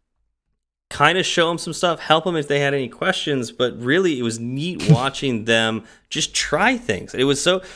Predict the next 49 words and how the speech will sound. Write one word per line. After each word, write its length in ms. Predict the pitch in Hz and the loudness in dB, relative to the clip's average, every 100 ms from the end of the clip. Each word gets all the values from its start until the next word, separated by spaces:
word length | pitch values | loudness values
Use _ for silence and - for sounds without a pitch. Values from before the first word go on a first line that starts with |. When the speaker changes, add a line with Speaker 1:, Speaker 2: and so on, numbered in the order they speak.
| - - | -20 -8
Speaker 1:
because 360 | 143 135 180 185 | -6 2 2 2
of 80 | 208 | 0
the 100 | 143 | 0
way 400 | 117 139 151 143 | 2 2 2 -2
this 280 | 123 135 127 | 2 0 2
is 200 | 107 104 | -4 -4
done 440 | - 135 135 101 | 0 2 2 2
and 120 | 95 | 0
how 140 | 104 107 | 0 0
simple 400 | - 156 143 117 | 0 -2 2 2
it 80 | |
is 160 | 104 95 | 2 -4
to 120 | - | -6
use, 640 | 92 123 160 101 87 87 - - - _ _ _ - | -6 -2 0 0 -2 -8 -14 -20 -20 _ _ _ 0
it 100 | 120 | 0
was 140 | 117 | 2
very 200 | 120 160 | 4 2
conducive 800 | 180 170 131 131 143 143 127 - | 2 0 0 0 0 0 0 -6
to 220 | - 123 | -2 -2
them 580 | 104 110 110 113 113 107 | 2 2 2 0 -2 -6
just 420 | - 110 107 - - | 0 0 0 -6 -12
try 380 | - 113 120 | -4 2 4
it 380 | 147 185 - - _ | 4 0 -6 -16 _
and 160 | 113 113 | 0 2
then 380 | 113 113 107 - | 2 0 -4 -10
see 360 | - - - 135 | -8 -4 2 2
if 100 | 123 | 2
it 100 | 95 | 0
worked. 380 | 110 80 - - _ _ _ | 0 -2 -8 -20 _ _ _
Try 280 | - 113 123 | -2 2 4
this 120 | 151 | 2
Speaker 2:
Right. 100 | 113 | 0
Speaker 1:
thing 280 | 165 170 170 - | 0 -2 -4 -6
and 140 | 107 | -8
see 180 | - 113 | -2 0
if 80 | 113 | 2
it 60 | |
worked. 340 | 110 113 87 - | 2 0 0 -4
And 100 | 104 | -2
it 20 | |
was 120 | 117 123 | -2 0
just 200 | 143 - - _ _ _ | -6 -8 -18 _ _ _
really 400 | 139 156 233 254 | -6 0 2 2
neat 220 | 196 165 - | 0 0 0
to 120 | 131 | 0
watch, 460 | 117 135 90 82 95 | 4 2 2 -4 -4
where 200 | 101 104 | -2 0
I 60 | |
didn't 240 | 117 123 | 0 -2